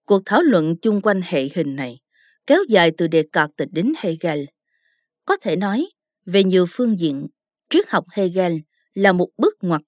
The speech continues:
quan trọng trong tiến trình này. Hegel kịch liệt phê phán mô hình lý tính lấy chủ thể làm trung tâm của khoa học hiện đại. Thế nhưng, sự phê phán triệt để của ông chỉ nhắm đến mô hình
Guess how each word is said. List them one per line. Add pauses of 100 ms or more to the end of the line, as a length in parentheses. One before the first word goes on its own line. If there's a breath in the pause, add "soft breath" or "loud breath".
quan
trọng
trong
tiến
trình
này. (840)
Hegel (440)
kịch
liệt
phê
phán
mô
hình
lý
tính (400)
lấy
chủ
thể
làm
trung
tâm
của
khoa
học (100)
hiện
đại. (960)
Thế
nhưng, (380)
sự (100)
phê
phán (140)
triệt
để
của
ông (380)
chỉ
nhắm
đến
mô
hình